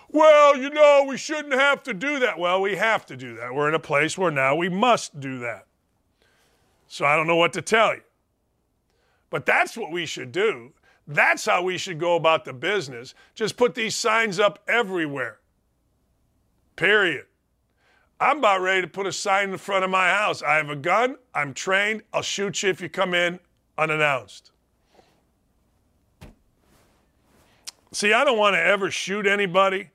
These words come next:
and I know people that watch and listen to this show certainly don't want to shoot anybody, all right? But I do know this. If guys, gals come into my house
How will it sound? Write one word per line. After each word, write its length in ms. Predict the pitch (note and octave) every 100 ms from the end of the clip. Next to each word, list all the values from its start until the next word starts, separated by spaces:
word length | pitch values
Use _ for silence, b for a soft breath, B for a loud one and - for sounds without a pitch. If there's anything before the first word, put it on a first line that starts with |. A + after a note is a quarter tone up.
| b b b
and 140 | F3 F3
I 100 | E3
know 280 | F#3 G3+
people 340 | G3 G3+ G3 F#3+
that 180 | E3 C#3+
watch 380 | E3+ F#3 F#3
and 160 | E3+ D#3+
listen 300 | F3+ F3 F#3+
to 140 | F3+
this 180 | F3 D#3+
show 480 | - F3+ F3+ F#3 F#3+ b b b
certainly 640 | - G3 G3 F#3+ F#3+ F3 D3+
don't 320 | F3+ F3+ F#3+
want 320 | D#3 F3 E3+
to 160 | - E3+
shoot 420 | - - F#3+ G#3+ -
anybody, 640 | F#3 F#3 D#3+ F3 F3 G#3+ _ _ _ _ _ _ _ -
all 80 | D3
right? 300 | D#3+ F#3 F#3 _ b b b b b
But 120 | F3
I 120 | F#3 F3+
do 200 | G#3 C#4
know 220 | C4+ C4
this. 540 | C4 B3+ E3 - - _ _ _ _
If 300 | - F3+ -
guys, 420 | - G3+ B3+ A3+ - -
gals 520 | D3+ A3 A3+ G#3 D#3+ -
come 240 | F#3 F3+ -
into 480 | G#3+ B3 A#3+ A3+ A#3+
my 320 | G#3 G#3+ G#3+
house 640 | E3+ A#3 F3+ C3 - -